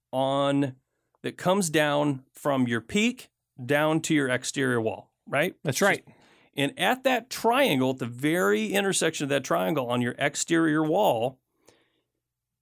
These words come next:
Speaker 1: is, I don't know.
Speaker 2: You, well, the, the frame is, or the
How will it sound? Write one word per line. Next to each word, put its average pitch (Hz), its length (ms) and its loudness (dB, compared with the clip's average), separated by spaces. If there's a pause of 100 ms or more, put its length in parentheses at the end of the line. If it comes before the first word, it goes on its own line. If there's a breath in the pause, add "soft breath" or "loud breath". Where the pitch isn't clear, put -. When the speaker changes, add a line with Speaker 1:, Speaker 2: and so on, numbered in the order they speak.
Speaker 1:
is, 156 600 2 (720)
I - 80 -2
don't 185 80 0
know. 131 240 0 (120)
Speaker 2:
You, 214 120 2
well, 156 140 4
the, 175 140 2
the 147 200 0
frame 190 400 4
is, 175 240 2
or 160 100 2
the 143 360 0